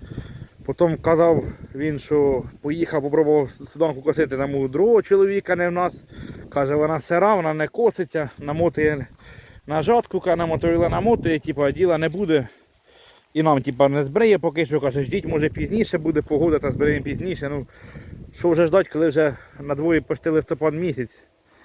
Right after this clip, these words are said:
Там вже, мать, нічого ждати ми не, не будемо. Рішив її просто-напросто, мабуть, роздую.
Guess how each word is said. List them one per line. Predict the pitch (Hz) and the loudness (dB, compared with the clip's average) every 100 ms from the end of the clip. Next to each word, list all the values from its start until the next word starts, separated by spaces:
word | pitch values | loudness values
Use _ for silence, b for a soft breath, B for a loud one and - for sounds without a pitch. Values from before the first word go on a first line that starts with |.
| b b b b _ _ _ _ _ - | b b b b _ _ _ _ _ -6
Там | 131 139 | -2 0
вже, | 135 | 0
мать, | 139 131 | 0 0
нічого | 135 156 147 | -2 0 0
ждати | 135 127 | 0 -2
ми | 135 | -2
не, | 135 | -2
не | 135 139 | -2 -2
будемо. | 139 175 139 127 110 _ _ _ b b b b - | 0 0 0 0 -4 _ _ _ b b b b -6
Рішив | 143 - 165 | -4 2 2
її | 165 | 4
просто-напросто, | 156 170 - 160 151 156 - | 2 0 0 -4 -2 -2 -2
мабуть, | 156 147 143 | -4 -2 0
роздую. | 165 147 202 170 123 | 0 2 2 2 2